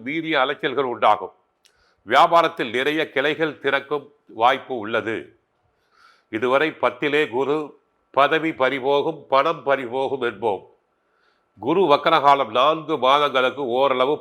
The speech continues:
பணம் சம்பாதிப்பீர்கள். இதனை நன்கு பயன்படுத்தி சேமிக்க தொடங்க வேண்டும். வீடு விஷயம்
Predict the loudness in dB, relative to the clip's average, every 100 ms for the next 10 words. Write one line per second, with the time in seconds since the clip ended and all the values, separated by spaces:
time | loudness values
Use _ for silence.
0 | 0 0 -2 -4 -2 2 2 0 -6 -6
1 | -2 -4 -6 -16 _ _ _ _ _ -4
2 | 0 0 2 0 0 -6 0 2 2 0
3 | -2 -2 -6 -8 -2 -2 -2 -4 -4 -2
4 | 0 2 0 0 0 -2 -8 -12 _ _
5 | _ _ _ _ _ -12 -4 -2 2 2
6 | 2 2 4 2